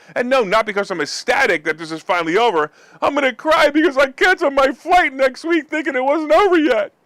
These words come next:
Damn you, Gestapo Joe. So here's the story. As you know, I monitor the news daily to help, you know, help both inform and entertain you. And all of a sudden, I looked at my computer screen, and there it is.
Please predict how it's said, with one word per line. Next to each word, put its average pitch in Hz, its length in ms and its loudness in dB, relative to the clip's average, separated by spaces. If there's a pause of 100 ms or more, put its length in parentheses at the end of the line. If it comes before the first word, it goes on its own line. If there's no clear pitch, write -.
(500)
Damn 311 260 4
you, 330 160 4
Gestapo 294 640 0
Joe. 285 480 2 (800)
So 202 180 -2
here's 240 240 0
the 208 80 -6
story. 240 560 2
As 131 240 -4
you 165 80 -8
know, 220 480 2
I 139 120 -6
monitor 143 360 -6
the 214 100 -10
news 175 360 -8
daily 180 720 0 (640)
to 175 100 -4
help, 160 380 -4
you 226 80 -14
know, 175 160 -2
help 165 280 -6
both 175 180 -4
inform 170 420 -6
and 170 60 -8
entertain 233 500 -8
you. 151 240 -4
And 139 140 -6
all 190 120 -4
of 247 60 -2
a 240 40 -10
sudden, 175 240 -4
I - 20 0
looked 175 180 -4
at 185 80 -8
my 160 80 -6
computer 233 400 -10
screen, 151 320 -10
and 123 220 -8
there 127 200 -2
it 202 60 -2
is. 220 320 -2